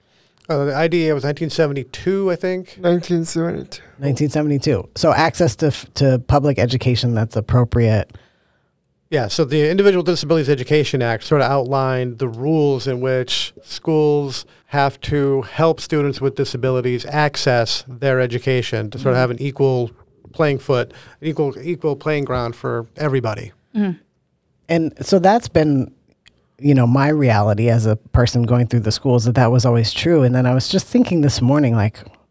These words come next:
Speaker 3: um, well, thinking about how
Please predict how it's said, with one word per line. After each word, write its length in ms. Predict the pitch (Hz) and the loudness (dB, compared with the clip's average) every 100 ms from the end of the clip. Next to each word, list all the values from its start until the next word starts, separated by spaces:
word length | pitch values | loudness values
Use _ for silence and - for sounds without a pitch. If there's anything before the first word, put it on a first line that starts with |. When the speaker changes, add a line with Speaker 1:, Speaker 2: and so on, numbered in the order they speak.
| _ _ | _ _
Speaker 3:
um, 460 | - 131 117 98 107 - _ _ _ _ - | 0 2 2 0 -4 -10 _ _ _ _ 0
well, 180 | 196 175 | 2 2
thinking 300 | 196 160 156 | 2 2 2
about 220 | 131 117 | 4 4
how 160 | 127 | 2